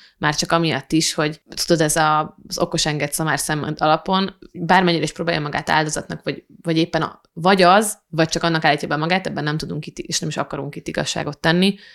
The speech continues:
de ezzel, hogy ő távol maradt, még inkább csak, ö, mérgezi és elharapóztatja azt a kapcsolatot, ami,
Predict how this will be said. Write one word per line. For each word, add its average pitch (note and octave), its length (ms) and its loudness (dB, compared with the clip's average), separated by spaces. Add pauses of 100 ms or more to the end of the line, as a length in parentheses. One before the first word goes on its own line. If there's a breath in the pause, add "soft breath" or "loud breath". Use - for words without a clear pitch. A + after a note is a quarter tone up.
(440 loud breath)
de D#3 580 2 (800)
ezzel, F3+ 240 6
hogy E3 140 2
ő D#3 40 2
távol E3+ 380 4
maradt, F3 260 4
még F3 180 4
inkább D3+ 280 -2
csak, - 280 -8
ö, D3+ 320 -2
mérgezi D#3 640 -2
és D3+ 180 -2
elharapóztatja - 2000 -6
azt D3+ 200 0
a D#3+ 60 -8
kapcsolatot, - 600 -6
ami, C#3+ 300 -8